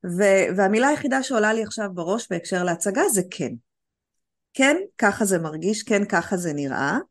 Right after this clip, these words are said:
העלית שם נושאים סופר חשובים בעיניי. אני מדריכת הורים, והנושא, הכותרת כאילו של כל ההצגה הייתה, אמרו לי תמיד שטובת הילדים.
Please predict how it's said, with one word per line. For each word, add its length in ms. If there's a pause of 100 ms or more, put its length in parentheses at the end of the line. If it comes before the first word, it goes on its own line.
(800)
העלית 280
שם 180
נושאים 400 (100)
סופר 400
חשובים 720
בעיניי. 640 (320)
אני 120
מדריכת 440
הורים, 420 (120)
והנושא, 1040 (640)
הכותרת 600 (100)
כאילו 460
של 180
כל 220
ההצגה 380
הייתה, 440 (320)
אמרו 280
לי 140
תמיד 480 (680)
שטובת 600
הילדים. 440